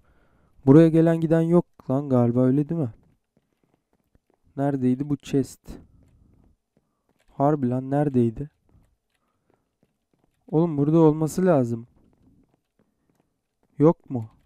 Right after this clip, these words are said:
Ben mi yanlış hatırlıyorum? Hayır, demek ki ben yanlış hatırlıyorum. Yokmuş. Ama şuranın tepesinde var. İnşallah biri çıkıp almamıştır.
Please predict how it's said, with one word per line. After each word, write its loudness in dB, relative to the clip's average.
Ben -4
mi -6
yanlış -4
hatırlıyorum? -6
Hayır, 0
demek 2
ki 0
ben 2
yanlış -2
hatırlıyorum. 2
Yokmuş. -4
Ama -2
şuranın -2
tepesinde 0
var. 0
İnşallah 0
biri 2
çıkıp -6
almamıştır. -2